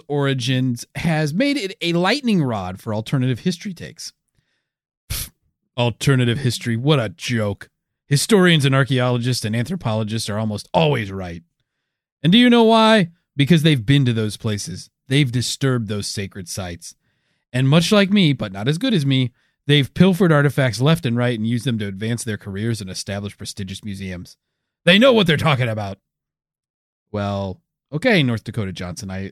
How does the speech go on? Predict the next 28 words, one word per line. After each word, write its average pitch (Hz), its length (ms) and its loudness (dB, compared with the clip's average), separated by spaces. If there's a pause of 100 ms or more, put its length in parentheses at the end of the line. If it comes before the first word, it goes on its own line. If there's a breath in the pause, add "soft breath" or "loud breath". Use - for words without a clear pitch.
(140)
understand 190 360 0
your 180 80 0
point, 131 220 -4
but 107 140 -10 (440)
let's 160 80 -12
try 302 100 -2
to 247 60 -2
keep 262 180 -4
an 226 60 2
open 226 200 0
mind 185 260 2
here, 95 220 -6
all 92 120 -6
right? 160 260 -2 (640)
Some 269 320 -2
people 147 500 -4 (320)
think 123 200 -2
that 101 140 -6
Nan 107 260 -2
Madol 107 320 -4
may 107 160 -2
be 101 140 -6
the 95 120 -10
remnants 104 400 -6
of 98 140 -14
an 98 80 -8
advanced 117 440 -10
civilization 147 720 -6